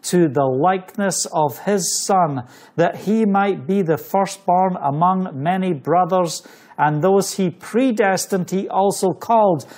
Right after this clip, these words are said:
Those he called, he also justified.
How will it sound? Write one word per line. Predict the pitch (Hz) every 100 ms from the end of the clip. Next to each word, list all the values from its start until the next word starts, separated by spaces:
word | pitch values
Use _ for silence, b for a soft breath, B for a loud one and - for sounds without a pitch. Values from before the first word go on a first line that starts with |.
| B B
Those | 131 208 226 220 -
he | 214
called, | - 214 240 208 151 B B
he | 185 185
also | - 208 196 - 196
justified. | 151 107 180 226 214 202 - 185 185 170